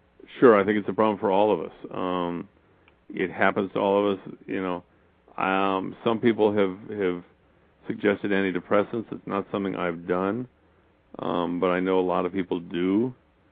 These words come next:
Um, certainly most doctors will make them available. Um, it's, look, if you're not,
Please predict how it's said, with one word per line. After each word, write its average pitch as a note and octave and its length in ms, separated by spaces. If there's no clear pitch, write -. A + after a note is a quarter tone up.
Um, F2 560
certainly F#2+ 220
most F2+ 220
doctors F#2 400
will F2+ 80
make F2+ 240
them F2 100
available. F2+ 680
Um, G2+ 420
it's, G#2+ 220
look, G#2+ 240
if G2+ 120
you're C#3 100
not, C#3 120